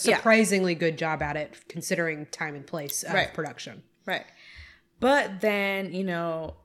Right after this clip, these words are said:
Speaker 1: it still has that just layer of problematic, just like, you know,
Speaker 2: Ah.
Speaker 1: Barbaraism and just
Speaker 2: Mm-hmm.
Speaker 1: like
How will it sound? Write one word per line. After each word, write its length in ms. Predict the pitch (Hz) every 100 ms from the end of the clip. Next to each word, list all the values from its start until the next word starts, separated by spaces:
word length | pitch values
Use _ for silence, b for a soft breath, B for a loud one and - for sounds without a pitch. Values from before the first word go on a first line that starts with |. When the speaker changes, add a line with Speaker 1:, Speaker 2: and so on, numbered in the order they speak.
| _
Speaker 1:
it 160 | - 175
still 320 | - 202 190
has 540 | 185 165 156 151 151 -
that 220 | 170 -
just 220 | 160 -
layer 360 | 143 139 151 147
of 240 | 135 -
problematic, 800 | - - 139 139 131 - - -
just 240 | 151 151 -
like, 220 | - - 151 151
you 100 | 143
know, 140 | - - _ -
Speaker 2:
Ah. 260 | 165 156 - _ - 151
Speaker 1:
Barbaraism 920 | 175 151 151 156 147 156 151 147 151 151
and 180 | 151 147
just 220 | 202 196 202
Speaker 2:
Mm-hmm. 140 |
Speaker 1:
like 100 | 254